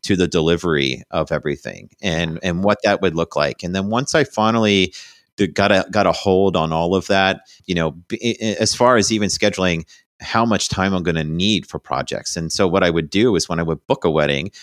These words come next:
Speaker 1: I'd go into the calendar, I would know when I was gonna start that wedding, how long it would take me to edit it, and when I could deliver it. And once I started figuring all of that out, I was able to figure out what my cap would be for the year. And then once I really stayed within that cap,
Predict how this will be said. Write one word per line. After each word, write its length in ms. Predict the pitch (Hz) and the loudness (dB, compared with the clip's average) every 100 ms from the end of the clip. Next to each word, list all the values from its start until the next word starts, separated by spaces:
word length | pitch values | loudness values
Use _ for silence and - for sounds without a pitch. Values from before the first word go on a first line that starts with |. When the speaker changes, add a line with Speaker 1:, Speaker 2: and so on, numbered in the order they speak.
| - _ | -20 _
Speaker 1:
I'd 120 | 90 90 | -2 2
go 180 | 101 | 4
into 100 | 101 | 4
the 80 | 87 | 2
calendar, 640 | - 85 80 76 76 82 87 | 2 0 -2 -2 0 -2 -4
I 80 | 90 | -6
would 180 | 82 82 | -6 -4
know 220 | 90 92 | 0 0
when 140 | 90 85 | 2 -2
I 40 | |
was 120 | 80 | -4
gonna 160 | - 78 | -6 -6
start 380 | - 92 90 - | -2 2 2 2
that 180 | 82 73 | -2 -2
wedding, 280 | 78 76 | -4 -6
how 180 | - 92 | -4 -2
long 180 | 101 98 | 0 0
it 100 | - | -2
would 140 | 85 | -4
take 180 | - 85 | -4 -4
me 120 | 82 | -4
to 120 | 78 78 | -4 -2
edit 220 | 78 76 | -4 -4
it, 120 | 69 | -6
and 100 | 78 | -8
when 120 | 82 | -8
I 60 | 73 | -8
could 180 | - 69 | -12 -14
deliver 380 | 64 73 - | -8 -8 -6
it. 220 | 53 - - - | -6 -6 -12 -6
And 160 | 92 | 0
once 220 | 107 - | 0 2
I 60 | 92 | 0
started 420 | - 107 92 87 | 2 2 2 0
figuring 340 | - 117 104 87 | 0 0 0 0
all 220 | 82 82 | -2 -2
of 80 | 80 | -2
that 220 | 71 71 | -4 0
out, 260 | 92 143 - | 0 -2 -2
I 120 | 92 | -2
was 160 | 92 90 | 0 0
able 240 | 92 90 | 0 -2
to 40 | |
figure 280 | - 98 92 | -4 -2 2
out 120 | 85 | 2
what 140 | 95 90 | 2 0
my 140 | 82 | -2
cap 380 | - 131 143 - | 0 0 -2 0
would 180 | 85 71 | -4 -2
be 320 | 76 69 76 - _ _ | -4 -2 -4 -8 _ _
for 180 | 113 | 0
the 120 | 92 90 | 0 2
year. 460 | 107 90 55 - _ - | 2 2 0 -8 _ -6
And 100 | 92 | -2
then 100 | 90 | 2
once 220 | 110 117 | 0 2
I 40 | 95 | 2
really 280 | 92 113 | 4 2
stayed 460 | 90 - 90 92 92 | 2 0 2 2 2
within 340 | 87 92 92 | 0 0 -2
that 240 | 85 76 - | 0 -2 -2
cap, 400 | 80 92 165 | -2 -2 -2